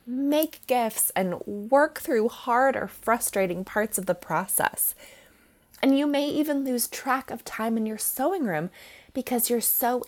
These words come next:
in the zone that nothing else matters. Creative burnout takes that flow and that excitement of your craft away.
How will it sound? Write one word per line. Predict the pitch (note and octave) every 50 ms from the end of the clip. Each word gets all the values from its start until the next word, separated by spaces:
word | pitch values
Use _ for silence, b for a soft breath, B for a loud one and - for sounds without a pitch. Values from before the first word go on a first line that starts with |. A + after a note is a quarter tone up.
| - -
in | - A3+ A#3 A#3+ A#3+
the | A#3 B3 B3
zone | G#3 G3 - F3+ E3+ F3 F3+ F3+ D#3+ C#3+ C3+ D3+ E3
that | - E3 D#3 -
nothing | D#3+ E3 E3+ F3 F3 F3 - - G3+ G3 -
else | - D3+ D3+ D3 D3+ - -
matters. | D#3 C#3+ C3+ - - G1+ - - - - - - B B B B B B B B B B B B B B B B B B B B B B B
Creative | - - - C4+ B3+ C4 C#4+ D#4 E4 F4+ C4+
burnout | G#3+ - F#3+ F#3 F3 F3+ F3+ - - -
takes | - - A3 A#3 B3+ - -
that | - - A#3 A#3 -
flow | - - - - - F3+ E3+ E3 D#3+ D#3+ - - - - -
and | - E3+ E3
that | D#3+ D3+
excitement | - - - - - - - E3+ G3 - - G#3+ G#3 -
of | E3+ F3 -
your | E3 D#3 D#3
craft | - - - - D#3 C#3+ C#3+ - - - - - _ -
away. | D#3+ D#3 D3 B2+ B2 - - - -